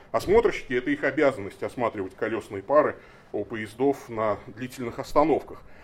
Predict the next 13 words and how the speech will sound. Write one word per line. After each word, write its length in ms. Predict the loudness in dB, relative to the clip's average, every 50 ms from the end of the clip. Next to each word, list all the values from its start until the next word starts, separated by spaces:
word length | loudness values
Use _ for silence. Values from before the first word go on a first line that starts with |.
| -20 -20 -20 -18 -4
А 180 | 4 6 6
здесь 480 | 6 6 4 2 2 2 2 -2 -8 -10 2 8
проводник 640 | 10 10 12 12 10 10 8 4 4 4 4 0
уже 180 | 0 2 2 4
после 380 | 6 8 8 8 6 6 4 4
осмотрщиков 600 | 4 4 4 2 4 2 0 -8 -10 -12 -12 -10 -10 -12 -12 -14 -16 -18 -20 -16 -6 -2
просто 320 | 0 0 0 0 0 0
на 120 | 2 2
всякий 300 | 2 2 0 -2 -2 -4
случай 380 | -6 -2 0 0 0 0 -2 -6
еще 260 | -6 -2 4 6 6
раз 180 | 8 6 6 4
глянул 540 | 2 6 8 8 10 10 8 6 6 2